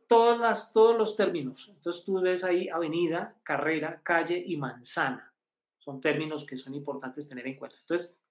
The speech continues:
ahí vemos que una avenida tiene una vibración, que la carrera tiene una vibración, que la calle tiene una vibración y que la manzana tiene una vibración. Entonces lo que hice es coger las letras de cada una de los, de los nombres, obviamente, de las vías, de avenida, de carrera, de calle y de manzana.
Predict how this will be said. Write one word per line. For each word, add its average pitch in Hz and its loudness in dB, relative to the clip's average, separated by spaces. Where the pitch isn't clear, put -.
ahí 170 4
vemos 240 4
que 180 -2
una 180 -2
avenida 180 0
tiene 170 -2
una 185 -2
vibración, 143 -4
que 147 0
la 143 2
carrera 147 2
tiene 165 -2
una 170 -2
vibración, 143 -4
que 139 -4
la 139 0
calle 175 4
tiene 190 0
una 190 0
vibración 165 -4
y 147 -8
que 147 -2
la 139 0
manzana 156 -4
tiene 160 -4
una 151 -6
vibración. 151 -2
Entonces 196 0
lo 220 2
que 202 2
hice 233 2
es 143 -16
coger 165 -2
las 170 -2
letras 190 0
de 135 -8
cada 143 -2
una 160 -4
de 147 -2
los, 127 -8
de 127 -8
los 117 -10
nombres, 160 -2
obviamente, 147 -2
de 151 -4
las 127 -6
vías, 127 -16
de 135 -4
avenida, 135 -2
de 135 -4
carrera, 139 -4
de 123 -12
calle 139 -4
y 147 -2
de 156 0
manzana. 156 -6